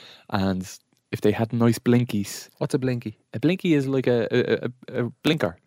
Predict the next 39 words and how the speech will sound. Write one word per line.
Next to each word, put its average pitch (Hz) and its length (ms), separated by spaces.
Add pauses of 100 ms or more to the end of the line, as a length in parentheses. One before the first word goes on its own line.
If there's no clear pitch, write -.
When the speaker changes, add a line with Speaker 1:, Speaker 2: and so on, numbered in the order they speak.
Speaker 1:
like 120 160
a 113 60
bike 139 260
light. 104 240 (160)
Speaker 2:
Okay. 170 280 (760)
Speaker 1:
And 107 120
you'd 110 100
be 123 80
able 123 200
to 117 80
run 123 200
up 113 220 (420)
and, 104 220
like, 104 160 (420)
pull 135 140
her 123 100
off 113 340 (100)
the 107 100
bike - 440
and 101 140
then 95 180
leg 98 160
it. 92 120
Speaker 2:
Off 104 160
the - 80
Blinky. 117 380 (340)
Speaker 1:
Off 110 140
the 104 80
Blinky, 104 280
yeah. 101 140
So - 100
they'd 104 80
be 104 140
without 110 180
a 101 80
light 101 220
then. 104 180 (400)
And 135 140
then 208 240